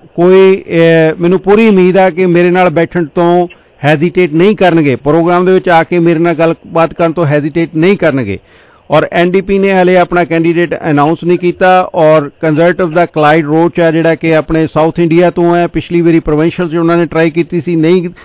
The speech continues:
ਗੱਲ ਬਣੀ। ਐਤਕੀ ਬੌਬ ਦੋਸਾਂਝ ਹੋਣਾ ਨੇ, ਅਹ, ਪਿੱਛੇ ਹਟ ਗਏ ਸੀਗੇ, ਉਸ ਕਰਕੇ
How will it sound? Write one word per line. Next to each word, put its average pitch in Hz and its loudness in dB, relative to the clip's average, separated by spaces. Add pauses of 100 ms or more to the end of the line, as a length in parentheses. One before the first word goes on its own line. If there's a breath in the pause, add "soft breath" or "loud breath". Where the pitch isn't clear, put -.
(380 loud breath)
ਗੱਲ 165 2
ਬਣੀ। 175 2
ਐਤਕੀ 170 0
ਬੌਬ 147 0
ਦੋਸਾਂਝ 165 0
ਹੋਣਾ 165 2
ਨੇ, 165 0
ਅਹ, 147 2
ਪਿੱਛੇ 165 -2
ਹਟ 160 0
ਗਏ 165 -2
ਸੀਗੇ, 160 -2
ਉਸ 160 0
ਕਰਕੇ 156 -2